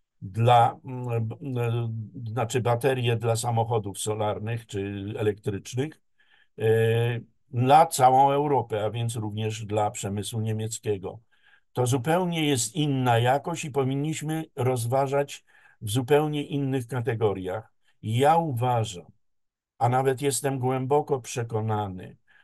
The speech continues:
że obok Tajwanu, e, nadrzędną rolę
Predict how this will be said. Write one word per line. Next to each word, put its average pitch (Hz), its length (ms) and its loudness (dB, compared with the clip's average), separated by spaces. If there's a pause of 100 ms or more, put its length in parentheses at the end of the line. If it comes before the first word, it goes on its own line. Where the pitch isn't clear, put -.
(140)
że 117 500 -2 (260)
obok 127 640 2 (220)
Tajwanu, 127 840 0 (560)
e, 117 40 -2 (1400)
nadrzędną 120 1300 0
rolę 131 520 0